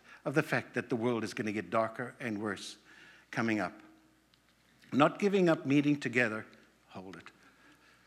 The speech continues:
Not giving up meeting together as some are in the habit of doing, but, there's the word, encouraging one another. And all the more as you see the day approaching. One of the things we're gonna have to learn is that we're gonna have to become more and more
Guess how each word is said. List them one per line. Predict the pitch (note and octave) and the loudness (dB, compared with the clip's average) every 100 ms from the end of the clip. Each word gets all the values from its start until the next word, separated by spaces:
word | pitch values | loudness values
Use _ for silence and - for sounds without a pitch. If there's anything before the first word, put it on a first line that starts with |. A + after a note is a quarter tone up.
| _ | _
Not | C3 G3+ | 4 4
giving | - F#3+ F#3 | 6 4 6
up | F3 | 4
meeting | D#3 D#3 D#3+ | 4 4 4
together | D#3 C3 A#2 A2 C3+ | 2 2 2 2 -2
as | - A2+ | -2 -4
some | - C#3+ D3+ | 0 2 2
are | C3+ | 2
in | C3 | 2
the | B2 | 2
habit | A#2+ D3 | 0 -2
of | D#3 B2+ | -4 -2
doing, | G#2+ G#2 B2+ - - - - - | -2 -2 -6 -10 -20 -20 -20 0
but, | A#2+ D3 - G#2+ | 6 6 4 -2
there's | A2+ B2 | 0 0
the | C#3 | 2
word, | C3 G2 F#2 - - - | 2 2 -2 -14 -6 0
encouraging | B2+ B2 - G#3+ C#3+ G2 F#2 F2 - _ | 0 0 -2 2 2 2 -6 -8 -14 _
one | A#2 A#2 | -6 -2
another. | A#2 A2 F#2 F2+ - _ _ - - - - | 0 -2 -4 -8 -16 _ _ -20 -20 -10 -4
And | C3 E3 | -2 4
all | D#3+ G#3 | 6 8
the | A3+ | 6
more | E3+ D#3 D3+ | 6 6 4
as | A#2 | 2
you | A#2+ | -2
see | - B2 B2 B2+ C3+ | -2 0 0 0 -4
the | A#2+ | -4
day | A2 G2 G2+ G2 | 0 0 -2 -8
approaching. | B2 - C3 - G2+ E2 - - | -10 -4 -4 -2 -8 -8 -16 -6
One | A2 C3+ | 2 4
of | E3+ | 4
the | |
things | - F3 D#3+ | 2 0 2
we're | D3+ | 0
gonna | C#3+ C3+ | 2 2
have | D3+ - | 0 0
to | C#3+ | 0
learn | C#3+ A#2+ G#2 | 2 2 -2
is | G2 | -2
that | A2 G#2 | -4 -2
we're | G2 B2+ | 0 0
gonna | C3+ C3 | 2 0
have | B2+ B2+ | -2 -4
to | D3 | -4
become | A#2 A#2+ | -4 -4
more | G2+ G#2 B2 | -2 -2 0
and | C#3 | 0
more | A2 | -2